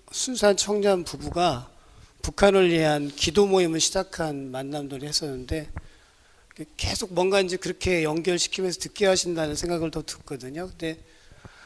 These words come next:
오늘도 이렇게 너무나 감사하고 이 디아스포라 이곳에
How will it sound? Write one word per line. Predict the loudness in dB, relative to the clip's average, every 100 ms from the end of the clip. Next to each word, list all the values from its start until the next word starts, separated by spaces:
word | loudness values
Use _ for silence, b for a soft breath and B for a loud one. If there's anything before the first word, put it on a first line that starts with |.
| b _ -8
오늘도 | -2 0 0
이렇게 | -2
너무나 | -4 -2 -2
감사하고 | -2 -4 0 0 0 -4 -6 -6
이 | -8 -8
디아스포라 | 0 2 2 0 2 4
이곳에 | 2 0 0 4 2 2